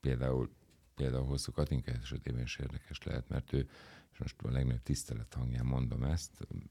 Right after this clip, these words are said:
mint sportoló mondom, nem mint nő, hogy azért nem lett fiatalabb az elmúlt egy évben, és, és, és ez, ez úszásban azért például különösen számíthat.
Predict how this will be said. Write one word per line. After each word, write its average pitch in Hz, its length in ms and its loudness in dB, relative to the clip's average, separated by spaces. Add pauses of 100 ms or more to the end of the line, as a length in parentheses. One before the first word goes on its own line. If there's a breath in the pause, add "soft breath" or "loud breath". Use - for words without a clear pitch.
(100)
mint 67 260 0
sportoló 64 640 2
mondom, 65 440 6
nem 64 160 4
mint 62 200 2
nő, 65 180 2
hogy 78 160 4
azért 69 220 2
nem 64 180 4
lett 62 160 0
fiatalabb 60 520 0
az 62 120 -2
elmúlt 62 320 2
egy 60 180 0
évben, 76 440 4 (500 loud breath)
és, - 260 2
és, - 500 0
és 76 220 2
ez, 73 300 4
ez 73 180 2
úszásban 71 640 4
azért 71 240 2
például 64 300 2
különösen - 560 0
számíthat. - 760 -2